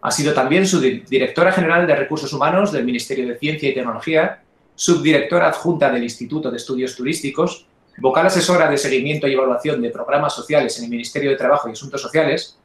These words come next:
subdirectora general de las Letras Españolas, asesora de Cultura en el Gabinete de la Presidencia del Gobierno y asesora parlamentaria del Ministro de Cultura.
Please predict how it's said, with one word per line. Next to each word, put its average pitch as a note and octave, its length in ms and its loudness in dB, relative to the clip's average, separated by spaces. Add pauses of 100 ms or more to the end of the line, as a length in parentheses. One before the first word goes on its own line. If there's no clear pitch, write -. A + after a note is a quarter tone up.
(260)
subdirectora D#3 640 4
general F3 380 2
de A#2+ 160 -2
las A2+ 160 -4
Letras C#3+ 260 -4
Españolas, D#3 680 -2 (360)
asesora D3+ 440 0
de E3 80 -2
Cultura D#3 280 0
en A#2 80 0
el A2 60 -6
Gabinete B2 360 -2
de D#3 60 0
la - 100 0
Presidencia C3 420 -4
del D3+ 100 0
Gobierno F#3+ 420 2
y C#3+ 80 0
asesora D3 380 -2
parlamentaria C3+ 560 0
del B2 100 -2
Ministro C3+ 380 -6
de C#3 100 -4
Cultura. A2 340 -14